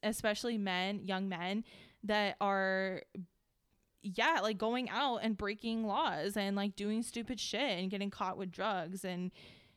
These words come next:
uh, doing horrible, horrible things. But look at the way we've treated them. Like,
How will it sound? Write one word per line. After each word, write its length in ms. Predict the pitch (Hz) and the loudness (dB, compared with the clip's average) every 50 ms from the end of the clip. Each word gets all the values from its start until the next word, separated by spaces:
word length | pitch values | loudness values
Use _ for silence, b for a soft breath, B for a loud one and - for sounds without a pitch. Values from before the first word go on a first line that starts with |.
| B B B _ _ - | B B B _ _ -4
uh, 300 | 208 190 185 185 180 180 160 170 - 85 - - - _ _ _ _ _ _ _ - - 208 _ _ - | -2 0 0 0 0 -2 -4 -6 -8 -8 -12 -16 -20 _ _ _ _ _ _ _ -20 -20 -20 _ _ -6
doing 220 | 214 220 226 214 | -2 -2 0 -2
horrible, 680 | 185 - - - - - - 294 320 320 294 214 220 196 | -2 -4 -8 -8 -8 -4 -2 0 0 0 0 0 -2 -4
horrible 420 | - 233 254 262 247 214 190 190 | -2 -2 -2 -2 -2 -2 -4 -8
things. 760 | - - - 277 311 254 175 147 151 202 226 220 - - - B B B B B B B B B B B B B B _ _ _ _ _ _ _ _ _ _ _ _ _ _ _ _ _ _ _ _ _ _ _ _ _ _ _ _ _ _ _ - | -8 -6 -4 -4 -2 -2 -4 -4 -4 -4 -4 -4 -4 -6 -8 B B B B B B B B B B B B B B _ _ _ _ _ _ _ _ _ _ _ _ _ _ _ _ _ _ _ _ _ _ _ _ _ _ _ _ _ _ _ 0
But 180 | 262 247 - | 0 0 0
look 340 | 226 214 208 214 277 277 - | -2 -2 0 0 0 0 0
at 120 | 302 - - | -4 -2 0
the 100 | 294 269 | -2 -2
way 320 | 208 233 240 254 262 254 | 0 0 0 0 0 -2
we've 220 | 226 226 220 - | -2 -4 -6 -6
treated 540 | - - - - - 220 262 277 302 240 - | -6 -6 -6 -6 -6 -6 -2 -2 -2 -2 0
them. 420 | - 180 90 98 117 139 - 196 - b b b b b b b _ | -2 -4 -2 -4 -6 -6 -8 -10 -12 b b b b b b b _
Like, 400 | - 214 254 240 226 214 - - | -2 2 2 4 2 2 -4 -12